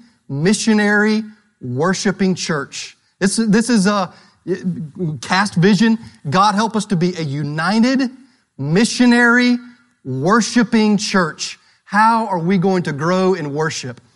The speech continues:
By never getting over grace, by never getting over the gospel. He says in Romans eight one, "There is now no condemnation."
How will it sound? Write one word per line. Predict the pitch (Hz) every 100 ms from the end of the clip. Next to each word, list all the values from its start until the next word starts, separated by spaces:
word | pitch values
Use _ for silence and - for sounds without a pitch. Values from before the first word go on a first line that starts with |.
| _ _
By | 131 156 151
never | 156 185 190 214
getting | 185 180 175 165
over | 170 190 165 175
grace, | 131 131 151 139 - - - _ _ _
by | - 160 160
never | 165 190 208 220
getting | 175 180 175 165
over | 180 202 180 185
the | 156
gospel. | 139 156 160 - 131 113 _ _ _ _
He | 220
says | 208 226 220 190
in | 190
Romans | 208 208 190
eight | 190 208
one, | 185 196 202 185
"There | 196 202
is | 196 180
now | 185 196 196 185 180 -
no | 131 139 185
condemnation." | 180 165 147 135 131 123 - 113